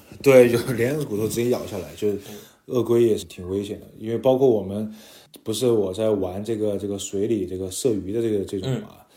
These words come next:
Speaker 2: 嗯。嗯。
Speaker 1: 所以必须得戴这个很厚的手套。如果在水里，
Speaker 2: 哦。
Speaker 1: 对，因为水里，呃，有些地方看不清楚，摸到的话，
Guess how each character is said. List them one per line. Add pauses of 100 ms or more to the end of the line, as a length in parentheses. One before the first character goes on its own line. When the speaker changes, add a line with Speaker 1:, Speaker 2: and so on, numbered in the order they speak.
(240)
Speaker 2:
嗯。
嗯。
Speaker 1:
所
以
必
须
得
戴
这
个
很
厚
的
手
套。 (220)
如
果 (100)
在
水
里，
Speaker 2:
哦。 (260)
Speaker 1:
对，
因
为
水
里， (600)
呃，
有
些
地
方
看
不
清
楚，
摸
到
的
话，